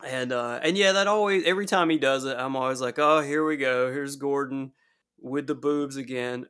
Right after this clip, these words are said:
But his, the movies are still good, you know? And yeah, and what sold me on that was Dagon, because for me, Dagon is a fucking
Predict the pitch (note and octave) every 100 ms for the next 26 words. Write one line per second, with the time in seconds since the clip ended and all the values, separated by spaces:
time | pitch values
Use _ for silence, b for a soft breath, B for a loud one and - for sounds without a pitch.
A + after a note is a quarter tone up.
0 | C3+ D#3 G3 F#3+ E3+ G3 G#3 G3 E3+ D#3+
1 | C3+ B2 A2+ A2+ _ _ _ - B2 A2+
2 | A2+ - _ _ _ - D3+ D#3+ C#3 D3
3 | D#3+ E3 D#3+ E3 D#3+ C#3 C3 C3 B2 B2+
4 | A#2+ C3 C3 B2 A2+ A#2 A#2+ C#3 - C3
5 | B2+ D3+ C3+ C#3+ D3+ C3 A#2 A#2 A#2 A2+
6 | G#2+ - _ _ _ _ _ - G#2+ _
7 | E3 D#3 C#3+ A#2+ A2+